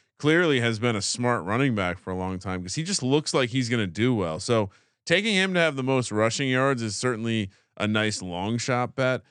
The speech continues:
Uh, but the one that I really like was the,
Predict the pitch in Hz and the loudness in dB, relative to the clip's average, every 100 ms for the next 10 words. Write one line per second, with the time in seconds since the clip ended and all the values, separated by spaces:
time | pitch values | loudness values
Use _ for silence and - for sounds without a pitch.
0 | _ _ - 113 98 127 135 139 202 226 | _ _ 0 0 2 0 2 2 2 2
1 | 120 110 120 104 92 90 92 87 90 82 | 4 2 2 2 0 -2 -4 -6 -4 -4
2 | 82 71 | -2 -6